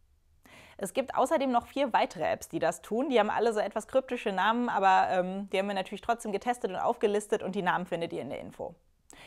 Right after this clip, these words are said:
Insgesamt also sieben Apps, die die kompletten Daten sich einfach unter den Nagel reißen und selber auch auslesen und auswerten können. Und wie immer seht ihr von diesem Datenabgriff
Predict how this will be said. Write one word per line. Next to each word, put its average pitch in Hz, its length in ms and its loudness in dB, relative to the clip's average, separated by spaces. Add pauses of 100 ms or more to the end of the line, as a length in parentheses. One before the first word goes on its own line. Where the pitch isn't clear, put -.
(180)
Insgesamt 254 520 2
also 196 220 2
sieben 254 300 -2
Apps, 220 360 -2
die 220 280 -2
die 220 100 -4
kompletten 262 540 2
Daten 226 400 6
sich 208 180 0
einfach 262 220 0
unter 226 160 -2
den 190 80 -2
Nagel 269 240 2
reißen 240 360 2
und 196 200 -4
selber 220 320 4
auch 185 240 4
auslesen 233 520 0
und 196 120 -4
auswerten 208 480 -2
können. 202 360 -2 (320)
Und 202 220 0
wie 202 140 2
immer 247 280 8
seht 208 220 4
ihr 202 220 2
von 190 260 0
diesem 180 420 -6
Datenabgriff 190 840 2